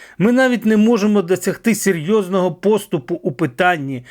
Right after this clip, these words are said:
вступу України до Європейської с-, Європейського Союзу. Фактично ми йдемо назад. Євросоюз відновить довоєнні мита на Україну з шостого червня. Так, ми будемо платити три мільярди. І це тре-,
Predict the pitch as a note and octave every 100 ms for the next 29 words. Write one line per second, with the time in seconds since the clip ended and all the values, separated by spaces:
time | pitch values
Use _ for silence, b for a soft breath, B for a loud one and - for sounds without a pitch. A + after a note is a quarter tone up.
0 | B - - G#3 F3+ F3+ C#3 D3+ D3+ G3+
1 | G3 D3+ D3 C#3+ C#3 D3+ F3+ F3+ E3 D3
2 | - - D#3 C#3+ D3 C#3 F3 F3 - D3+
3 | - D3+ C#3 E3 D3 G#2 - B B B
4 | - G3 G3 C4 B3 - A3 A3 F3+ G3
5 | G3 G#3 F#3+ C3+ E3+ D3+ B2+ D#3 G3+ G3
6 | A#3+ B3+ G#3+ A3 F#3+ A#3 A3+ G#3+ D#3+ -
7 | B B B C3+ G#3+ G3+ G3+ B3 A3+ G#3
8 | F#3 G3+ C4 G#3 F#3 F3 F#3+ F3+ F3+ F#3
9 | G#3 B3+ G3+ C#3+ B2 - G#3 A3 - G3
10 | F#3+ - G3 G3 D#3 C3 D#3 A#3+ C4+ -
11 | F3 F3+ A3 G3+ F3+ F3 A3+ G#3 E3+ F3
12 | F#3 F3 D#3 E3+ D3+ - b b b b
13 | b - C#3 G3+ G#3+ G#3 A3